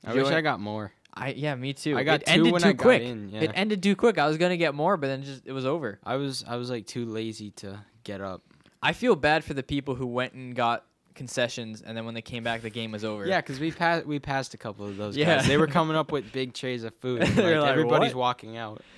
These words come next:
Speaker 2: Yeah. Um, one guy D M'd me. He was like, "I just turned on the game at one twenty. It was already over."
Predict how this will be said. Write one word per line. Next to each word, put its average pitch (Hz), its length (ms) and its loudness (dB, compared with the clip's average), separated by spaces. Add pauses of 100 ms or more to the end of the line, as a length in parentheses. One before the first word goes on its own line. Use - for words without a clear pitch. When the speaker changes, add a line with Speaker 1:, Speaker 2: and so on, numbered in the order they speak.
(160)
Speaker 2:
Yeah. 131 400 4 (260)
Um, 120 240 4
one 156 160 6
guy 165 160 6
D 135 180 -2
M'd 143 160 -2
me. 127 160 -6
He 131 120 -4
was 127 160 -4
like, 123 180 -2
"I 120 80 -4
just 135 260 -4
turned 135 160 -2
on 127 120 -2
the 120 80 -6
game 123 200 -4
at 107 80 -6
one 120 200 -2
twenty. 123 320 -4
It 110 60 -6
was 107 120 -6
already 110 220 -4
over." 101 300 -6